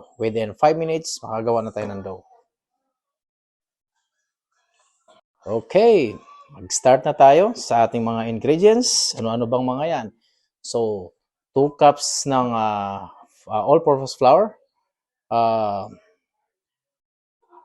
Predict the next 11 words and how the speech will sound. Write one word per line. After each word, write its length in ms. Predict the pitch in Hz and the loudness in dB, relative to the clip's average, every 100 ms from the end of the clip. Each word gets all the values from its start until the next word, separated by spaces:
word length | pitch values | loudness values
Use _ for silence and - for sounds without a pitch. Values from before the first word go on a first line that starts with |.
| _ _ _ _ _ _ _ | _ _ _ _ _ _ _
ilang 240 | - 101 87 | -14 -12 -12
ba? 240 | 95 - - - - _ _ _ _ _ _ _ _ _ _ _ 110 | -14 -16 -20 -20 -20 _ _ _ _ _ _ _ _ _ _ _ 0
One 240 | 139 143 | 0 2
teaspoon 400 | 151 - - 123 | -2 0 0 0
of, 320 | 120 113 110 104 | 2 2 0 0
ah, 460 | 107 101 95 95 98 - _ _ _ _ _ _ _ _ _ | 0 0 -2 -6 -12 -20 _ _ _ _ _ _ _ _ _
ah, 400 | 101 95 90 87 90 | -4 -2 -2 -6 -2
pangpaalsa 640 | 113 - 113 120 - 160 - _ _ _ - - | -2 2 2 2 0 0 -2 _ _ _ -16 -14
at 140 | 117 | -8
saka, 540 | - 101 107 104 101 92 _ _ _ _ _ _ _ _ _ - | -4 -2 0 0 -2 -8 _ _ _ _ _ _ _ _ _ -6
ah, 500 | 107 101 98 92 90 | -4 -2 -4 -6 -8